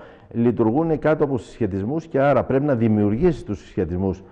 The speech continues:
για να δημιουργήσεις μια θετική, ε, αυτή. Όλες οι προσπάθειες οι δικές μας, ε, θα έλεγα ότι είναι σε αυτήν την κατεύθυνση.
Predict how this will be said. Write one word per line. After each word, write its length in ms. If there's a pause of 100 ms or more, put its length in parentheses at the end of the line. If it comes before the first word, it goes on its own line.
(240)
για 160
να 80
δημιουργήσεις 520
μια 160
θετική, 720 (360)
ε, 40
αυτή. 180 (280)
Όλες 300
οι 60
προσπάθειες 920
οι 220
δικές 420
μας, 280 (420)
ε, 760 (540)
θα 120
έλεγα 220
ότι 200
είναι 120
σε 100
αυτήν 180
την 60
κατεύθυνση. 480